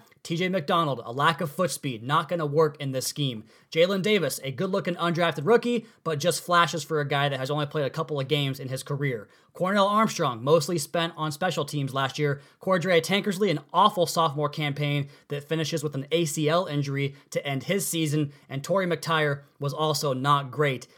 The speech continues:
in his performance in twenty eighteen. So the Patriots, they had seven defensive backs that played thirty percent or more of the defense's total snaps, and six of those guys eclipsed forty-nine percent. So half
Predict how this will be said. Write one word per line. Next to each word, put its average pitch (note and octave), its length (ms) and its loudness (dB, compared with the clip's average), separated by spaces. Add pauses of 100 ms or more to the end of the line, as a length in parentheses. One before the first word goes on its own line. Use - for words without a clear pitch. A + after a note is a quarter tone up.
(140)
in C#3 80 -6
his C#3+ 140 -4
performance C#3 500 -4
in B2+ 140 -10
twenty C#3 340 -4
eighteen. B2+ 480 -4 (220)
So - 120 -10
the C#3+ 120 -2
Patriots, G3 580 2 (320)
they C#4 180 6
had A#3+ 280 4
seven D4+ 400 2
defensive A3 540 0
backs D#3+ 320 2
that - 180 -4
played D3+ 260 0
thirty B3+ 300 4
percent G#3 460 0
or E3+ 200 2
more F3+ 360 2
of D#3+ 160 -4
the D3 100 0
defense's F3+ 520 -2
total D#3+ 320 0
snaps, C#3+ 440 -2 (180)
and D3+ 160 -4
six - 300 0
of A3 80 4
those F#3+ 180 2
guys E3 360 0
eclipsed E3 460 -4
forty-nine G#3+ 560 2
percent. D#3 520 -2
So C3+ 180 -4
half A3 480 6